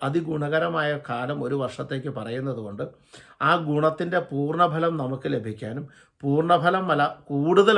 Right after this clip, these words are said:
ഫലം ലഭിക്കാനായിട്ട് കൃത്യമായിട്ട് ഭഗവത് പ്രാർത്ഥന കൂട്ടുക. അപ്പോൾ ഭഗവത് പ്രാർത്ഥന കൂട്ടുമ്പോൾ നിങ്ങൾക്ക് അമ്പലത്തിൽ പോലും ഒരു മുടങ്ങിക്കിടക്കുമായിരുന്ന ആൾക്കാർക്ക്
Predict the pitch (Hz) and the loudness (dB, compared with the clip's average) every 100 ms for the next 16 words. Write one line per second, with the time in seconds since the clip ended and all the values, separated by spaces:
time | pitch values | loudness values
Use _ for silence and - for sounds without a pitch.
0 | 151 156 147 127 123 127 131 127 113 110 | 6 4 2 0 -2 -4 -4 -4 -6 -8
1 | 107 - - _ _ - 359 - - - | -10 -12 -14 _ _ -2 -2 -2 -6 4
2 | 202 143 139 135 143 - - _ _ 110 | 6 6 2 -2 -4 -6 -12 _ _ -8
3 | 120 147 147 151 143 139 139 110 98 - | -4 -2 -2 0 -2 -2 -6 -6 -12 -14
4 | - _ _ _ - _ 160 196 147 143 | -18 _ _ _ -20 _ 0 0 4 4
5 | 156 185 190 190 190 196 208 165 165 170 | 6 4 6 4 4 2 2 0 0 0
6 | 208 180 170 185 208 202 214 214 214 208 | 2 2 4 2 2 2 4 6 6 4
7 | 196 180 156 156 170 151 143 143 135 135 | 4 2 0 0 -2 -2 -2 -2 -2 -2
8 | 143 131 - 127 127 | -2 -2 -4 -6 -4